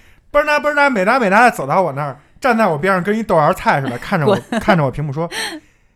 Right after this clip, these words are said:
Speaker 2: ：“你干嘛呢？”然后我说：“我这儿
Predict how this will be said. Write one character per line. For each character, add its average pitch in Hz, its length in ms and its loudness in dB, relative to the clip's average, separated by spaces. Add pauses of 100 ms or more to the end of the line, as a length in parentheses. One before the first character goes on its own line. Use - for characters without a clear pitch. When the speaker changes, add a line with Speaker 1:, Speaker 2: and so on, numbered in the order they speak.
(160)
Speaker 2:
：“你 220 100 6
干 240 140 6
嘛 208 160 8
呢？” 339 260 4 (180)
然 180 140 4
后 214 120 6
我 175 120 4
说 180 400 0
：“我 139 100 0
这 127 80 -2
儿 143 160 -2